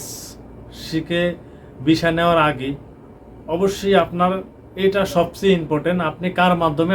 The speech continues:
আসতেছেন সৌদি আরবে, সেটাই সবচেয়ে ইম্পর্টেন্ট। সৌদি আরবে যে কাজগুলা শিখে আসলে আপনি ভালো পর্যায়ে থাকতে পারবেন বা ভালো স্যালারি পাবেন, সেই কাজগুলার কথা যারা জানেন না, তারা এই ভিডিওটা অবশ্যই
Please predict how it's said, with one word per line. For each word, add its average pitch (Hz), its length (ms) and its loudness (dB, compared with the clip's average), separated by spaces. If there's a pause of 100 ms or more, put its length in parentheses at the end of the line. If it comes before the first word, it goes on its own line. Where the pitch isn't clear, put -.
আসতেছেন 135 380 -8 (100)
সৌদি 131 260 -2
আরবে, 110 220 -6 (680)
সেটাই 170 300 0 (120)
সবচেয়ে 165 380 -4 (200)
ইম্পর্টেন্ট। 123 420 -8 (260)
সৌদি 156 260 2
আরবে 156 180 0 (100)
যে 151 80 0 (100)
কাজগুলা 151 420 0 (260)
শিখে 143 300 -6
আসলে 151 280 -4 (560)
আপনি 151 240 -4 (340)
ভালো 143 260 4
পর্যায়ে 165 440 2 (540)
থাকতে 151 240 -6 (100)
পারবেন 131 300 -2 (580)
বা 131 80 0 (140)
ভালো 147 180 2 (200)
স্যালারি 143 400 2
পাবেন, 127 240 -2 (280)
সেই 160 280 0
কাজগুলার 156 460 2 (160)
কথা 147 160 -4 (100)
যারা 135 240 0
জানেন 143 280 0
না, 127 60 -4 (100)
তারা 143 160 0 (100)
এই 147 140 4
ভিডিওটা 151 340 0
অবশ্যই 147 320 -4